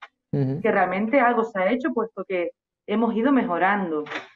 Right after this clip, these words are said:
Speaker 1: Claro.
Speaker 2: Mm, hay más adaptación también. El ser humano necesita un tiempo de adaptación, pues,
Speaker 1: Sí.
Speaker 2: pues a ese uso de la mascarilla, a,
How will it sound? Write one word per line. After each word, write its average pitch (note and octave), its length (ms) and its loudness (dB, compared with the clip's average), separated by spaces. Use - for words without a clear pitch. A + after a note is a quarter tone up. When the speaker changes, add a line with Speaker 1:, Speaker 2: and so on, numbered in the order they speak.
Speaker 1:
Claro. A2+ 240 -2
Speaker 2:
Mm, F#3 680 -12
hay A#3+ 140 4
más C#4+ 260 4
adaptación C4 640 2
también. A#3 400 2
El G#3 220 -2
ser B3 160 2
humano C#4+ 260 4
necesita A#3+ 560 2
un G#3+ 180 0
tiempo G3+ 280 0
de F#3 60 4
adaptación, F#3 680 0
pues, G3 200 0
Speaker 1:
Sí. - 540 -2
Speaker 2:
pues G3 160 2
a G#3 100 2
ese B3 200 2
uso A#3+ 260 2
de G#3 60 0
la F#3+ 100 0
mascarilla, A#3+ 760 2
a, G3 640 4